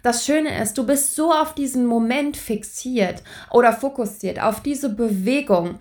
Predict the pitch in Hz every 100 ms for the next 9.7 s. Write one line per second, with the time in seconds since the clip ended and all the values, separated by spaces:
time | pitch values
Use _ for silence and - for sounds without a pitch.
0 | - - - 247 240 285 277 - - -
1 | - - 302 302 - 262 247 240 - 262
2 | 262 - 233 226 233 - 254 196 - -
3 | - - - 277 277 - 285 277 269 262
4 | 269 - 262 - - 180 156 196 175 185
5 | 202 202 196 247 294 277 277 285 285 277
6 | 277 262 240 240 - 262 254 240 233 214
7 | 226 - - 180 185 185 202 247 247 254
8 | 233 240 - - 233 269 320 277 185 202
9 | 208 190 180 - 214 233